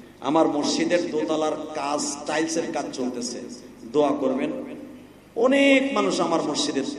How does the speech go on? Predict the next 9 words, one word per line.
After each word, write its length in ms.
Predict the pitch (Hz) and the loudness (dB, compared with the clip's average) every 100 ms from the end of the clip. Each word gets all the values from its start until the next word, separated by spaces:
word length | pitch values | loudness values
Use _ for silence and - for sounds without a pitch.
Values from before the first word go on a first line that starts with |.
| 131 131 | -6 -2
দোয়া 260 | 135 127 | 0 0
চায়, 160 | 127 117 | -2 -2
বিশেষ 320 | 143 156 - | -2 -2 -2
করে 200 | 165 147 - - - - - - | -2 -2 -4 -8 -12 -14 -18 -2
যারা 180 | 139 143 | 2 2
প্রবাসী, 540 | 143 175 170 156 - | 2 2 4 4 2
এরা 220 | - 135 131 | 2 2 2
দেয়। 200 | 131 - - - - - - - - - - - | 0 -4 -8 -12 -14 -20 -20 -20 -20 -20 -20 -8
মরহুম 640 | 131 156 147 165 165 - | 2 4 6 6 4 2